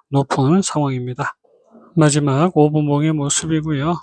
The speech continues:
우리가 지금 일 차 상승 그리고 이 차 상승, 뭐 조정이 좀 더 이어지다가 삼 차가 나올 수도 있는 부분이고요.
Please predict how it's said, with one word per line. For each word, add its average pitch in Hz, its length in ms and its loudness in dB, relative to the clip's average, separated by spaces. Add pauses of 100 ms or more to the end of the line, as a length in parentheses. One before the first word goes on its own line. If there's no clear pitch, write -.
우리가 151 240 -2
지금 143 340 -6
일 151 180 -2
차 160 280 -2
상승 147 640 -6
그리고 151 540 -2
이 147 200 -6
차 156 200 -2
상승, 139 580 -8 (140)
뭐 135 180 -4
조정이 151 400 0
좀 147 220 -4
더 147 320 -2
이어지다가 143 640 -4
삼 160 220 -6
차가 147 340 -6
나올 139 240 -6
수도 - 240 -4
있는 139 180 -4
부분이고요. 151 640 -4